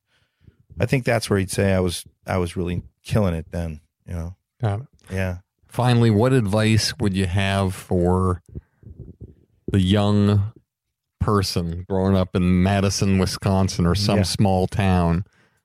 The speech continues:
Speaker 2: just with some semblance of a dream of what it would take to get to the next level? What do you feel it takes to get to the point where you have in your career?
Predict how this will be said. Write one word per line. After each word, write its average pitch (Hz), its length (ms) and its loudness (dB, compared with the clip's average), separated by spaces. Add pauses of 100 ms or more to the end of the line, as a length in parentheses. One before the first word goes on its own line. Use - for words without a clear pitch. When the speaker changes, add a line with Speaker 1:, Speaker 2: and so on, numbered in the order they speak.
(280)
Speaker 2:
just - 340 -2
with 95 180 2
some 110 560 0
semblance 98 840 -2
of 90 120 -2
a 92 80 0
dream 95 680 0
of 85 200 -4 (520)
what 98 160 2
it 98 40 4
would 92 200 0
take 95 400 -2
to 92 260 -4 (100)
get 98 180 -2
to 101 80 0
the 90 80 2
next 90 320 0
level? 90 540 -2 (2000)
What 107 180 2
do 107 60 4
you 107 120 4
feel 104 340 0
it 95 100 -4
takes - 580 -4
to 95 520 -2
get 95 220 -2
to - 80 -8
the 92 100 -2
point 98 340 0
where 92 120 0
you 92 180 2
have 90 320 0
in 87 140 2
your 92 140 4
career? 85 600 0